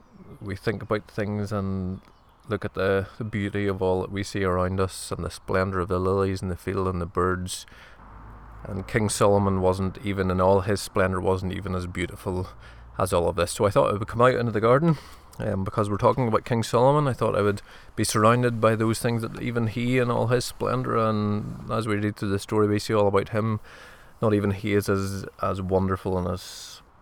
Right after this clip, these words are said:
uh, splendid as all that we get to see around us. But that's just a little bit to tell you why you'll hear all the noises in the background. We are talking about this kind of passing of the throne from David to Solomon.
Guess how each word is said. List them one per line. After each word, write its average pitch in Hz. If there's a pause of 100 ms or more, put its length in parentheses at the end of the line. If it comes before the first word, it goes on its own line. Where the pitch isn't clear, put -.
(220)
uh, 95 (100)
splendid 92 (580)
as 98
all 87
that -
we 87
get 87
to 104
see 92
around 87
us. -
But -
that's 147
just 104
a 101 (1200)
little 131
bit 123
to 120
tell 127
you 135
why 123
you'll 120
hear 120
all 123
the 117
noises 143
in 139
the 110
background. 147
We 113
are 110
talking 117
about 107 (480)
this 110
kind 117
of -
passing 113
of 104
the 98
throne 107
from 98
David 98
to 98
Solomon. 120